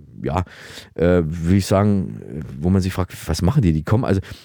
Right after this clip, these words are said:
die, die sieht man im Verlauf des Tages immer mal wieder zwischendurch. Also die bleiben dann den ganzen Tag und, und das ist wirklich nicht groß, diese Messe. Die rennen da wirklich den ganzen Tag durch diese Halle zigmal und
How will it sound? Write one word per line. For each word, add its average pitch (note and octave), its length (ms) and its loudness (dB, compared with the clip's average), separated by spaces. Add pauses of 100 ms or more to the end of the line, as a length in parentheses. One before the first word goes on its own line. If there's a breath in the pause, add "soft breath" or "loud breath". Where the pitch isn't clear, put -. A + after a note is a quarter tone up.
(120)
die, - 100 -14
die E2 180 -6
sieht F#2+ 200 0
man C3+ 160 0
im A#2 100 0
Verlauf G#2+ 340 2
des - 180 -10
Tages B2 640 0
immer C#3 300 2
mal A2+ 180 0
wieder A#2+ 180 2
zwischendurch. G2 480 -2
Also F#2+ 140 2
die F2+ 60 4
bleiben A#2 260 2
dann G#2+ 100 4
den F2+ 60 4
ganzen F#2 320 -2
Tag D3 340 -4
und, A2 160 -2
und G#2 220 0
das - 120 -4
ist - 160 0
wirklich E3 220 0
nicht E3 140 4
groß, - 300 2
diese A2 120 2
Messe. F2 220 2
Die - 160 -2
rennen D#3 220 2
da C#3+ 100 0 (340 loud breath)
wirklich D#3 200 0
den A#2 120 -8
ganzen E3+ 280 -2
Tag - 180 0
durch D3 120 2
diese C3+ 240 2
Halle D3+ 280 2
zigmal C#3+ 560 0
und C#3 180 -2